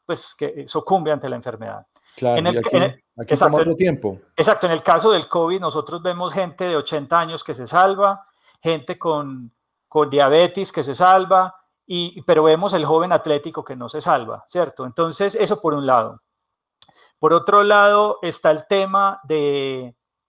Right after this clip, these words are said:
Speaker 1: de, de, de, de la, del tiempo, o sea, ¿cierto? El tiempo es una cosa muy importante porque, mira, uno de los elementos más, más complicados del sistema de salud y sobre todo los hospitales,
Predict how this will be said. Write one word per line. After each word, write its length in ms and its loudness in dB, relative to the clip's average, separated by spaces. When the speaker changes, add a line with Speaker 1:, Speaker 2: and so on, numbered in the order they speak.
Speaker 1:
de, 300 -4
de, 600 -2
de, 760 -4
de 240 2
la, 380 -2
del 220 -6
tiempo, 420 0
o 360 -20
sea, 240 -2
¿cierto? 480 0
El 180 -4
tiempo 300 0
es 60 -6
una 160 -2
cosa 240 0
muy 200 -4
importante 600 -4
porque, 280 -8
mira, 240 -2
uno 200 -2
de 40 2
los 140 2
elementos 440 -2
más, 380 -2
más 260 -4
complicados 640 0
del 160 -6
sistema 440 -8
de 60 -8
salud 420 -8
y 60 -18
sobre 200 -6
todo 200 -2
los 160 -6
hospitales, 760 -2